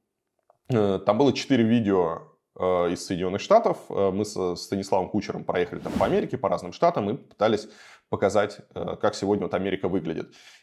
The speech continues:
И тогда был пригла-, приглашённый оператор Кир. Кир, привет, если ты смотришь это. Вот, э, Кир — легенда операторского искусства. Э, и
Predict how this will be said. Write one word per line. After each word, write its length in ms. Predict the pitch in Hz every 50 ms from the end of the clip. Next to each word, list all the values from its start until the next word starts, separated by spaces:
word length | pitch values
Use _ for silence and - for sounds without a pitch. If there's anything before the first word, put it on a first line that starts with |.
| _
И 680 | - 104 107 104 101 98 98 98 95 95 92 90 90 - -
тогда 160 | 123 123 127
был 100 | 120 101
пригла-, 220 | - - 98 90 -
приглашённый 520 | - - 113 110 113 - - 110 92 98
оператор 540 | 95 - 131 180 226 226 185 170 165 - - - _ _ _
Кир. 260 | _ - 156 170 208 208 - - _
Кир, 140 | - 110 -
привет, 380 | - 98 95 107 147 - - -
если 180 | - - - -
ты 60 | -
смотришь 340 | - - 110 104 92 - -
это. 240 | 92 - - 90 - - - -
Вот, 240 | 90 87 85 85 -
э, 240 | 101 92 87 85 82 - -
Кир — 160 | 127 113 101
легенда 640 | 95 92 90 92 92 90 92 82 80 - - 156 -
операторского 600 | - 95 - 104 92 90 82 - - - 87 85 85
искусства. 480 | - - 151 156 - - 120 123 - - - - - - - - - - _ _ -
Э, 300 | - - 113 113 113 110 - 151
и 540 | 147 151 156 151 147 139 117 - - -